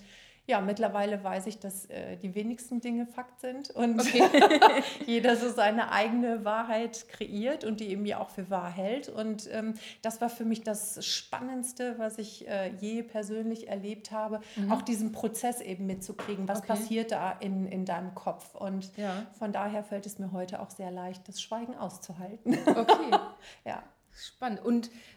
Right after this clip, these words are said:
Speaker 2: wenn wir jetzt so bei Fakten und Bewertungen sind,
Speaker 1: Ja.
Speaker 2: wie lang war denn das Schweigen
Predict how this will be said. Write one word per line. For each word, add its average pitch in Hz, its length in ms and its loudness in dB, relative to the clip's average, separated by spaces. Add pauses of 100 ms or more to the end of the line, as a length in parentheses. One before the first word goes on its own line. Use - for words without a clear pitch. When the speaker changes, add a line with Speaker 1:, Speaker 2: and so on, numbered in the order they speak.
Speaker 2:
wenn 208 100 4
wir 247 80 4
jetzt 247 120 -4
so 240 120 -4
bei 196 140 4
Fakten 262 360 -2
und 202 80 0
Bewertungen 208 540 -4
sind, 220 120 -2 (140)
Speaker 1:
Ja. 208 60 -6 (260)
Speaker 2:
wie 202 140 -2
lang 247 240 -2
war 247 100 0
denn 240 180 -4
das - 240 -8
Schweigen 220 680 -2